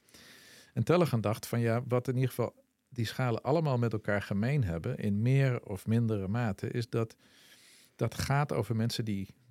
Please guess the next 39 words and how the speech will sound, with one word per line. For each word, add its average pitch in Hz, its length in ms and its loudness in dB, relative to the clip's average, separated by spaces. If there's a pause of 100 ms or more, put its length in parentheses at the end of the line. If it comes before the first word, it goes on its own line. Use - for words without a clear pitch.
(400)
toen 117 160 0
der 98 140 0
tijd 110 340 -2
in 98 100 -4
de 90 100 -8
allereerste 107 600 -4
M 101 60 -2
M 95 100 -4
P - 80 -16
I, - 60 -2
eh, 101 460 -4
waren 98 300 -4
opgenomen 107 540 -2
in 98 60 -2
het 98 100 -4
ziekenhuis 107 440 -2
in, 98 240 -4
in, 95 200 -2
in, 95 260 -4
eh, 92 120 -4
Minneapolis 101 680 0
en 113 80 -4
zo, 117 180 -2 (1200)
geloof - 340 -4
ik. - 240 -12
En, 110 240 0
ehm, 107 220 2 (1040)
eh, 104 400 0 (100)
ja, 123 160 0
die 101 160 -2
in 117 100 4
meer 156 200 6
of 123 140 0
mindere 127 300 4
mate 87 320 -2
allemaal 117 640 0
ongelukkig 117 500 -2
zijn. - 260 -8
Vastzitten, 127 840 0